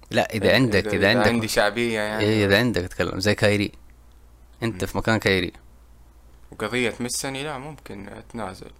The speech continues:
Speaker 2: خاصة إذا ما أثرت يعني هذا المبلغ ما أثر على
Speaker 1: حيأثر.
Speaker 2: يعني.
Speaker 1: ثلاثين مليون تأثر حتى لو كنت مليونير.
Speaker 2: مم، مم،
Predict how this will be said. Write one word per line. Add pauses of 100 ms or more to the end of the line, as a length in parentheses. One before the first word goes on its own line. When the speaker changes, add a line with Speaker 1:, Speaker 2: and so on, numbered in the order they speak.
(140)
Speaker 2:
خاصة
إذا
ما
أثرت
يعني
هذا
المبلغ
ما
أثر
على (840)
Speaker 1:
حيأثر.
Speaker 2:
يعني. (600)
Speaker 1:
ثلاثين
مليون
تأثر
حتى
لو
كنت
مليونير. (160)
Speaker 2:
مم،
مم،